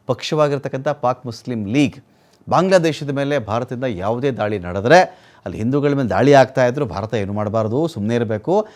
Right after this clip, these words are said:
ಇದನ್ನ ನೆಪ ಇಟ್ಕೊಂಡು ನೀವು ದಾಳಿ ಮಾಡಿಬಿಟ್ರೆ ನಾವು ಫುಲ್ ಫೋರ್ಸಲ್ಲಿ ದಾಳಿ ಮಾಡಿಬಿಡ್ತೀವಿ ಭಾರತದ ಮೇಲೆ ಅಂತ ಇವ್ರು ಹೇಳ್ತಿರೋದು. ಪಾಕಿಸ್ತಾನದ ಸೈನ್ಯ ಮತ್ತು ಕ್ಷಿಪಣಿಗಳು ಅದಕ್ಕೆ ಪ್ರತಿಕ್ರಿಯಿಸುತ್ತವೆ ಅಂತ ಹೇಳಿಕೆ ಕೊಟ್ಟಿರೋದು. ಇದೇ ವೇಳೆ ಪಾಕಿಸ್ತಾನ ಬಾಂಗ್ಲಾ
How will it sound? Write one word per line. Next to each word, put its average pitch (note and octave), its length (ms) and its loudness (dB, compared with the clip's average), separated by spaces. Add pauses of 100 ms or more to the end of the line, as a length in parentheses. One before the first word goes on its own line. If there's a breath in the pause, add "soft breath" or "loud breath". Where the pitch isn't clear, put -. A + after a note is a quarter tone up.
(200 loud breath)
ಇದನ್ನ G3+ 240 4
ನೆಪ G3 220 2
ಇಟ್ಕೊಂಡು E3 260 0
ನೀವು F3 180 2
ದಾಳಿ E3 200 6
ಮಾಡಿಬಿಟ್ರೆ A#2+ 420 -2
ನಾವು E3+ 240 4
ಫುಲ್ F#3+ 240 -2
ಫೋರ್ಸಲ್ಲಿ D#3+ 280 -2
ದಾಳಿ C3 160 2
ಮಾಡಿಬಿಡ್ತೀವಿ A#2+ 460 -4
ಭಾರತದ A2 260 -6
ಮೇಲೆ G#2 240 -6
ಅಂತ A#2+ 120 -8
ಇವ್ರು D3 180 -2
ಹೇಳ್ತಿರೋದು. A#2+ 460 -4 (500 soft breath)
ಪಾಕಿಸ್ತಾನದ C3+ 640 0
ಸೈನ್ಯ D#3+ 400 -2
ಮತ್ತು D3+ 240 -6
ಕ್ಷಿಪಣಿಗಳು D3 560 -2
ಅದಕ್ಕೆ C3+ 180 -4
ಪ್ರತಿಕ್ರಿಯಿಸುತ್ತವೆ B2+ 1080 2 (200 soft breath)
ಅಂತ B2 120 -6
ಹೇಳಿಕೆ B2 240 -2
ಕೊಟ್ಟಿರೋದು. A#2 560 -2
ಇದೇ B2+ 240 2
ವೇಳೆ G2+ 460 2 (340 soft breath)
ಪಾಕಿಸ್ತಾನ D#3 760 2
ಬಾಂಗ್ಲಾ C3+ 540 0